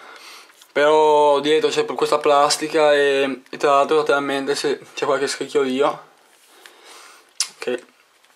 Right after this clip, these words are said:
diciamo che su questo telefono si sono concentrati più sulle prestazioni che sul design, perché il design è abbastanza anonimo, alla fine anche il telefono vedete che ha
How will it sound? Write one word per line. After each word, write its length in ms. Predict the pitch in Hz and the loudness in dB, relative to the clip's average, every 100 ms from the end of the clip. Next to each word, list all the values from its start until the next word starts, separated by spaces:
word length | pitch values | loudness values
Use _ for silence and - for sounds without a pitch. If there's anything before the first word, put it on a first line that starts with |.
| _ _ _ _ | _ _ _ _
diciamo 300 | - 147 156 | -8 -2 0
che 180 | 151 143 | 0 -2
su 80 | 139 | -2
questo 180 | 151 151 | -2 0
telefono 280 | 143 151 147 | 0 0 -2
si 80 | |
sono 160 | 160 139 | -6 -6
concentrati 360 | 139 135 139 143 | -6 -4 -4 -4
più 120 | 143 | -4
sulle 160 | 160 | -4
prestazioni 480 | 151 - 135 131 135 | -2 -4 -6 -4 -4
che 80 | 131 | -4
sul 140 | 127 | -6
design, 360 | 127 127 123 123 | -6 -4 -4 -6
perché 420 | 123 - 131 123 - - - - - - - - - _ | -10 -8 -6 -6 -12 -20 -20 -20 -20 -20 -20 -20 -20 _
il 100 | - | -10
design 300 | 131 131 139 | -8 -2 -2
è 40 | 135 | 0
abbastanza 360 | 127 127 127 | -2 -4 -2
anonimo, 380 | 131 127 127 131 | -2 -2 -4 -4
alla 100 | 127 | -4
fine 180 | 135 131 | -4 -4
anche 160 | 127 | -4
il 60 | 127 | -2
telefono 300 | 131 127 120 | -2 -2 -4
vedete 280 | 123 127 120 | -4 -4 -4
che 240 | 123 - - _ _ _ _ - | -8 -8 -12 _ _ _ _ -8
ha 240 | - 131 | -2 -2